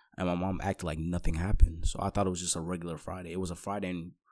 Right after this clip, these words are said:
we ended up going to the movies after, because, I mean, I was a little kid. If I, if I would've actually been right now and my mom was like, "Let's go to the movies," I would've been like, "No, like, this is a serious matter."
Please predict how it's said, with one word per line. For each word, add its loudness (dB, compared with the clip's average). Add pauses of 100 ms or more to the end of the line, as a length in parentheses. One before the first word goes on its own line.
(420)
we -2
ended 0
up -2
going 2
to -6
the -6
movies -2
after, -4
because, -8
I -6
mean, -6
I -6
was -4
a -4
little 0
kid. -4 (240)
If -12
I, -8 (340)
if -8
I 2
would've 2
actually -4 (240)
been 6
right 0
now -4
and -6
my -2
mom 0
was -2
like, -6
"Let's -2
go -4
to -6
the -6
movies," -4
I -6
would've -6
been -6
like, -6
"No, 2
like, -2
this -4
is -4
a -8
serious -6
matter." -10